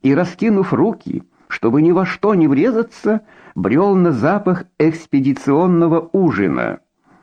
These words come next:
С его носорожьей телогрейки шорохом отваливались куски высохшего ила.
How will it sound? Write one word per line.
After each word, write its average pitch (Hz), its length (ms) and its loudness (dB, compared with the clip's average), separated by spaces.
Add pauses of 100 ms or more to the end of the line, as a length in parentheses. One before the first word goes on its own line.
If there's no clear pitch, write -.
(200)
С - 220 -16
его 143 260 0
носорожьей 165 680 0
телогрейки 151 720 0
шорохом 160 720 0
отваливались 143 640 0
куски - 380 -2
высохшего 98 580 -2
ила. 78 680 -2